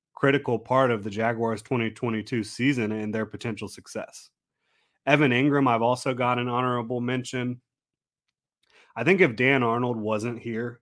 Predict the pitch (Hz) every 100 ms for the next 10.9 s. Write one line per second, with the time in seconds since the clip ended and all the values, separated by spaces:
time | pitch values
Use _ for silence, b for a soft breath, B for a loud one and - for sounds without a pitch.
0 | _ - 110 113 113 110 117 113 113 113
1 | 107 110 117 127 110 113 113 110 127 123
2 | 123 123 117 117 101 104 - 117 110 110
3 | 104 - b b b - 135 131 120 120
4 | 107 120 120 117 110 110 - 110 120 120
5 | 120 117 110 _ _ _ _ _ 113 117
6 | 113 117 113 113 - 120 110 117 117 -
7 | - 120 113 110 113 110 - 110 110 110
8 | 107 101 101 107 113 117 113 110 117 107
9 | 113 - - 110 110 - - 113 107 113
10 | 107 104 - - 107 107 - 107 98